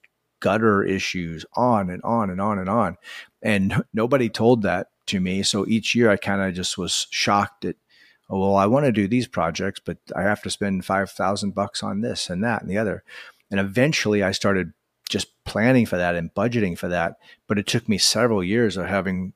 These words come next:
kind of ruined years of, like, scrapping away a little bit of extra money for this or that, and then having it just disappear to, to something that wasn't fun.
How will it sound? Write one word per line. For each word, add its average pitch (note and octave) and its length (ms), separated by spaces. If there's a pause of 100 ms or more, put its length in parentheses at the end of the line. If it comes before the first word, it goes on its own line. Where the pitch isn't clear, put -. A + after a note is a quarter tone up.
kind G#2 160
of E2+ 140
ruined G2 520
years F#2+ 480
of, F2 140
like, F2 220
scrapping G2+ 480
away G2 160
a G2 80
little G2+ 160
bit F#2 100
of F#2 100
extra F#2+ 280
money G2+ 240
for F2 120
this F2 220
or F#2 60
that, E2+ 240 (720)
and F#2+ 240
then F#2+ 180
having F#2 300
it F2+ 100
just - 240
disappear F#2+ 600
to, F2 320
to - 120
something F2 640 (200)
that E2+ 160
wasn't F2+ 340
fun. F2+ 380